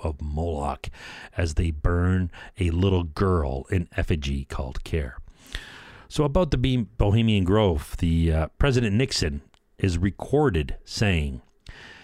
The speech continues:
"It's the most goddamn faggoty thing." <laughs> Richard Nixon.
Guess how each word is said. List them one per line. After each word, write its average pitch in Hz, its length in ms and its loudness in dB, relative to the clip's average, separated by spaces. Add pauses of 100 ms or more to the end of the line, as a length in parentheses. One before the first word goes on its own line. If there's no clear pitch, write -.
(200)
"It's - 220 0
the 90 100 -2
most 107 440 0
goddamn 107 640 0
faggoty 98 500 0
thing." 71 340 -4 (480)
<laughs> - 1160 -12
Richard 113 300 -2
Nixon. 82 380 -8